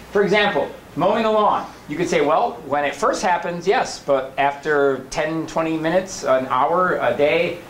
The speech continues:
then is that something different? Am I talking about the motor? Am I talk-," like, you could argue a lot of things. Try not to look into it too deeply. For that one, for example, I'm thinking about literally the blade of grass getting clipped. That's what I'm thinking about.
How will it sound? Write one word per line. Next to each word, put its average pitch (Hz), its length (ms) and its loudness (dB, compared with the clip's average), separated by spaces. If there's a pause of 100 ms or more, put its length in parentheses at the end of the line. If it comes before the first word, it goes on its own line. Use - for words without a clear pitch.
(220)
then 131 220 2
is 123 140 -2
that 143 200 0
something 135 280 -2
different? 185 340 -2
Am 139 80 -2
I 131 80 0
talking 143 340 -2
about 123 220 0
the 107 80 -8
motor? 202 480 2
Am 147 100 0
I 143 80 2
talk-," - 280 -4 (260)
like, 135 180 2
you 180 140 0
could 202 140 0
argue 165 320 2
a - 20 4
lot 151 160 4
of 147 80 -2
things. 143 380 -6
Try 180 160 0
not 202 180 0
to 185 60 2
look 165 200 -2
into 156 140 2
it 139 80 0
too 151 160 0
deeply. 131 340 0
For - 160 -2
that 147 160 2
one, 160 120 0
for 151 100 -2
example, 139 340 2
I'm 147 140 0
thinking 151 220 -2
about 131 220 0
literally 131 320 2
the 113 100 -8
blade 123 340 0
of 113 80 -4
grass 117 540 0 (760)
getting 117 320 0
clipped. 120 560 -4
That's 113 220 0
what 113 80 0
I'm 113 160 -2
thinking 95 200 -8
about. 85 140 -10